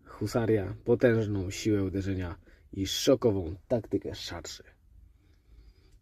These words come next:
Czy Testudo wytrzymałoby atak kopii pędzących z prędkością ponad czterdziestu kilometrów na godzinę?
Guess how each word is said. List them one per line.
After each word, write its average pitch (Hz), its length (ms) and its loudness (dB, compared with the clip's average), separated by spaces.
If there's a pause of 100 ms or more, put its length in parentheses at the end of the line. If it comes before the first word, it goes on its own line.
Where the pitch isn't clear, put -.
(120)
Czy 110 400 4
Testudo 120 520 4
wytrzymałoby 110 680 0
atak 104 300 -4
kopii 117 300 0
pędzących 110 560 0
z - 60 -12
prędkością 107 760 -2
ponad 107 260 -2
czterdziestu 98 640 -4
kilometrów 101 420 -2
na 85 100 -6
godzinę? 95 400 -2